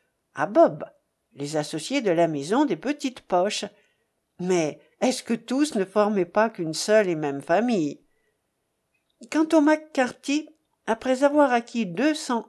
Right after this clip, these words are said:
acres de terre dans d'excellentes conditions, ils avaient relevé la ferme, rétabli le matériel, racheté le bétail.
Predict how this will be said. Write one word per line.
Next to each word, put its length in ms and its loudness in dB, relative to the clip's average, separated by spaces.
acres 360 -2
de 140 -10
terre 560 -2
dans 200 -4
d'excellentes 600 -4
conditions, 640 -4
ils 240 -2
avaient 200 4
relevé 480 4
la 120 4
ferme, 560 -6
rétabli 540 0
le 100 -4
matériel, 800 -2
racheté 560 0
le 100 0
bétail. 600 -2